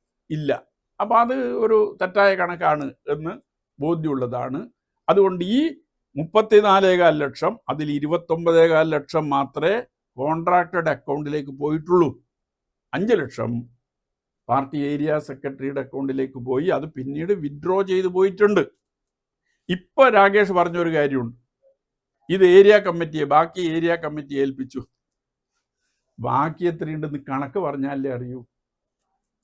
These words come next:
കണക്ക് അവതരിപ്പിച്ചിട്ടല്ലേ ഇത്ര ബാക്കിയുണ്ട്, ഇതെന്താണ് ചെയ്യേണ്ടത് എന്ന് തീരുമാനിക്കാൻ പറ്റൂ. ഈ ഫണ്ട് ഏരിയ കമ്മിറ്റിക്ക് കൈമാറാൻ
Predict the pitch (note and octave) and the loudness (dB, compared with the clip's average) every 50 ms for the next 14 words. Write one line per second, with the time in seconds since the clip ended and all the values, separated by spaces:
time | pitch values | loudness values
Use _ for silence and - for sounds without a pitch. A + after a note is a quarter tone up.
0 | _ _ _ _ _ _ _ _ _ _ _ _ _ _ _ _ C#3 C3+ C#3+ D#3 | _ _ _ _ _ _ _ _ _ _ _ _ _ _ _ _ -2 -2 0 0
1 | D#3+ D#3+ - _ - A#3+ G3+ G3 G3+ F#3+ G3+ G#3 G3+ F3+ G#3 G3+ - G3+ F#3+ F3 | -2 -4 -4 _ -2 0 2 2 6 8 8 6 6 4 -2 -6 -4 -6 -4 -2
2 | F3+ D#3+ D#3 D3+ D3+ D#3+ F#3+ D#3+ C#3 C#3 C3+ _ _ - D#3+ D#3+ D#3 C#3+ C3+ C3 | 0 -2 0 0 -2 -2 -2 -2 -4 -6 -10 _ _ -4 -4 -4 -2 0 -2 -2
3 | C3 B2 - _ B2+ A#2+ A#2 A#2 A#2 B2+ E3 A#3 - - _ _ _ _ _ _ | -4 -8 -12 _ -8 -6 -6 -4 -2 -2 -2 -4 -4 -8 _ _ _ _ _ _
4 | D#3+ F3 E3 D#3 C#3+ C#3+ D#3 E3+ E3 E3+ F3+ F3+ F3 F3 F#3 F3 - - C#3 C3+ | -6 0 0 0 0 0 -2 -6 -4 -2 0 0 0 -2 -4 -4 -4 -6 -6 -2
5 | D3 D#3+ D#3+ D3+ D3+ D#3 D#3 D3+ D#3 D3+ D3 C#3 C3+ C#3+ D3 D3 C3+ C#3 D3 C#3 | -2 -4 -2 -2 -4 -6 -6 -4 -4 -4 0 0 -2 -2 -2 -8 -6 -6 -8 -6
6 | D3 D3 C#3+ C#3+ C#3+ C3+ C#3 C#3+ C#3 C#3 C3+ - _ C#3+ C#3 C#3 C3+ _ _ _ | -6 -6 -8 -8 -8 -8 -10 -10 -8 -10 -12 -12 _ -18 -20 -20 -20 _ _ _
7 | _ _ _ _ _ _ _ _ _ _ _ _ _ _ _ _ _ _ _ F#3+ | _ _ _ _ _ _ _ _ _ _ _ _ _ _ _ _ _ _ _ 2
8 | A3+ A#3+ G3+ F#3+ F#3 G3 G#3 G3+ G#3 G3+ F#3+ F3 E3 - - - _ _ _ _ | 2 2 6 6 4 4 8 10 10 12 12 10 6 2 -4 -12 _ _ _ _
9 | _ _ C3+ D#3+ F3+ F#3 G3+ F#3 F3 F3 F3 F#3 E3+ F3 F3 E3+ F3 F3 F3 F3+ | _ _ 2 4 6 8 6 6 4 0 -4 -4 -4 -6 -8 -6 -6 -6 -2 -2
10 | C#3+ D3+ E3 E3 E3+ F3 E3+ F3 E3+ | -2 -2 0 0 0 2 2 2 0